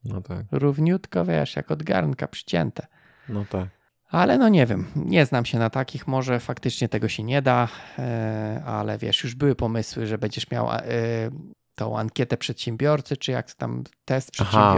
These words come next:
Speaker 1: no,
Speaker 2: przedsiębiorcy.
Speaker 1: tak, tak.
Speaker 2: Wiesz, no.
Speaker 1: Straszyli, straszyli.
Speaker 2: Wiesz, państwo najwięcej dostaje chyba właśnie od takich tych,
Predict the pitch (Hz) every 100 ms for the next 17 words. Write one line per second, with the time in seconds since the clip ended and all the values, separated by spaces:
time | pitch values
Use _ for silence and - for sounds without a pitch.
0 | - 98 101 127 120 95 87 - 95 -
1 | _ _ _ - - - - 156 180 -
2 | _ _ - - 117 - 123 123 - -
3 | - 101 101 113 - _ _ - 127 110
4 | - - - 131 185 233 208 180 175 214
5 | 240 180 160 165 175 190 - 196 190 190
6 | 180 - 185 185 - 165 - 190 - _
7 | 240 - - -